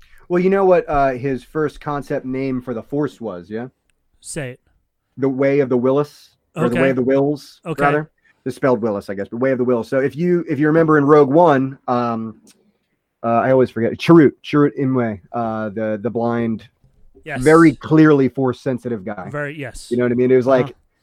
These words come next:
Speaker 1: like, if, I don't know how this guy didn't become a Jedi, I guess because the Jedi were gone. If the Jedi weren't gone, he would have become one.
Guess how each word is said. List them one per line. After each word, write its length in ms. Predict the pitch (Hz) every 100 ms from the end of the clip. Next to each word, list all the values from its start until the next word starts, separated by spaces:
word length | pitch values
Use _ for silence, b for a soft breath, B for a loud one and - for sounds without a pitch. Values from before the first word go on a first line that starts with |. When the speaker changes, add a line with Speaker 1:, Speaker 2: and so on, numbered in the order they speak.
| _ _
Speaker 1:
like, 140 | 131 135
if, 80 | 127
I 140 | 127 147
don't 120 | 151
know 80 | 139
how 100 | 147
this 160 | 143
guy 160 | 156 139
didn't 140 | 131
become 200 | 127 131
a 40 | 127
Jedi, 200 | 120 139
I 200 | 120 120
guess 140 | 123
because 320 | 120 113 113
the 60 | 104
Jedi 220 | 101 113
were 80 | 107
gone. 300 | 113 117 107
If 100 | 107
the 80 | 104
Jedi 220 | 117 117
weren't 180 | 123 110
gone, 160 | 110
he 60 | 110
would 120 | 113
have 80 | 107
become 220 | 101 95 92
one. 160 | 98